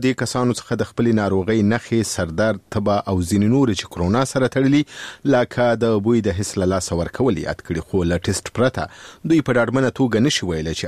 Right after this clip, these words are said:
آیا کرونا یې تېره کړې او که نه. واشنګټن پوسټ د زمین مدبر په نوم د یو افغان له خولې چې په ازمېښت کې په کرونا اخته بلل شوی ولیکي، سره له دې چې د ناروغۍ له کبله یې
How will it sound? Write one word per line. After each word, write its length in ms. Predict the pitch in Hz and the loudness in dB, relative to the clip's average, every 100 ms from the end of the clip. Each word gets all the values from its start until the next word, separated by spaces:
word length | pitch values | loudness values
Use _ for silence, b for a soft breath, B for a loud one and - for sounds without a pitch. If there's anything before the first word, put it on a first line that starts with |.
| 95 | -2
آیا 160 | 87 | -2
کرونا 300 | - 85 95 104 | -4 -2 2 0
یې 80 | 95 | 0
تېره 180 | 85 82 - | -2 -4 0
کړې 120 | 127 123 | 0 2
او 40 | - | -2
که 100 | - | -8
نه. 40 | - _ _ _ _ - _ - | -12 _ _ _ _ -20 _ 0
واشنګټن 360 | 127 - 123 131 - | 2 2 2 0 2
پوسټ 280 | 143 - 127 | 0 2 2
د 140 | 120 | 2
زمین 220 | 117 117 127 | 2 2 4
مدبر 340 | 117 107 117 117 | 2 2 0 0
په 120 | 113 | 2
نوم 140 | 117 110 | 2 4
د 120 | 104 98 | 4 2
یو 100 | 98 98 | 2 0
افغان 260 | 87 104 104 | 0 0 2
له 80 | 92 | 0
خولې 180 | - 123 135 B B B B | 2 2 2 B B B B
چې 260 | - 123 123 117 | 0 2 2 2
په 80 | 117 101 | 2 2
ازمېښت 400 | 104 - 123 123 - | 0 0 0 0 -2
کې 200 | 123 - | -2 0
په 200 | 110 104 - | 0 0 -2
کرونا 320 | - 104 110 110 107 98 | -2 0 0 0 -2 -6
اخته 280 | - - 113 | -4 -2 0
بلل 180 | 107 101 - | 2 0 0
شوی 260 | 117 113 104 | 0 2 2
ولیکي، 400 | 95 139 - 76 B B B B B - | 2 2 0 -10 B B B B B 0
سره 180 | 147 160 | 2 2
له 80 | 143 | 4
دې 80 | 131 | 2
چې 60 | - 120 | 2 0
د 60 | 110 | 2
ناروغۍ 420 | 101 98 110 110 | 0 0 2 2
له 40 | 98 - | 0 -2
کبله 260 | 90 101 | -2 2
یې 100 | 95 | 2